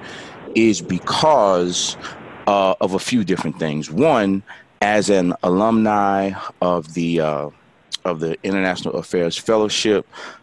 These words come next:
uh, a former term member at the Council on Foreign Relations, it's also, um, a sphere of opportunities, um, and great people. And then additionally,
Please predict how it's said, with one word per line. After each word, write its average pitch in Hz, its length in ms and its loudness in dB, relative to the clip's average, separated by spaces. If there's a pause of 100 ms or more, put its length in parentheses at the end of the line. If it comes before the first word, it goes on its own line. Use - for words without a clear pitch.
(120)
uh, 82 480 0
a - 60 -6
former 107 340 0
term 104 380 -2
member 101 240 0
at 85 80 -4
the - 80 -8
Council 90 400 -4
on 82 120 -4
Foreign 87 300 -4
Relations, 92 640 0
it's - 160 -2
also, 92 600 0 (460)
um, 82 600 0
a 98 100 2
sphere 120 480 4
of 95 220 -2
opportunities, 113 1200 0 (360)
um, 87 320 2
and 85 220 -4
great 113 380 -2
people. 85 560 -2 (260)
And 104 140 2
then 110 140 4
additionally, 95 920 0